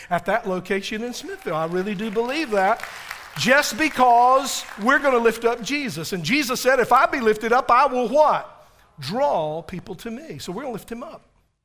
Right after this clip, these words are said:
So we're gonna expand there. We need to expand ministry. We need to expand ministry space. We need to go to Sunday morning. We need to go to Sunday morning at the Bridge in Goldsboro, and eventually we will go to Sunday morning.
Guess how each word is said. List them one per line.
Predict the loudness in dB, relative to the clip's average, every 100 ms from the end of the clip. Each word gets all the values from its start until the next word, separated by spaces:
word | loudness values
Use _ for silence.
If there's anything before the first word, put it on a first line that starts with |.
| _ _ _ _ _ _ _ _ _ _ _ _ _ 0
So | 0
we're | 2 2
gonna | 2 2
expand | 2 -2 -4 -2 -2 -2 -4 0
there. | 0 0 -2
We | -4
need | -4
to | -6
expand | -8 -6 -6 -6
ministry. | -6 -4 -6 -8 -8
We | -8
need | -8 -10
to |
expand | -12 -8 -8 -6
ministry | -10 -10 -12
space. | -6 -6 -4 -6
We | -6
need | -6 -6
to |
go | -4 -4
to |
Sunday | -4 -6 -8 -6 -6
morning. | -6 -8 -10 -14 -16 -20 _ _ _ _ _ _ _ _ _ -10
We |
need | -6 -6
to | -6
go | -4 -4
to | -4
Sunday | -6 -6 -6
morning | -8 -8 -8 -8
at | -10
the | -10
Bridge | -8 -8 -10
in |
Goldsboro, | -12 -12 -10 -10
and | -10
eventually | -10 -12 -10 -10
we | -10 -12
will | -14 -12
go | -12
to | -12
Sunday | -14 -14 -12 -12
morning. | -14 -16 -18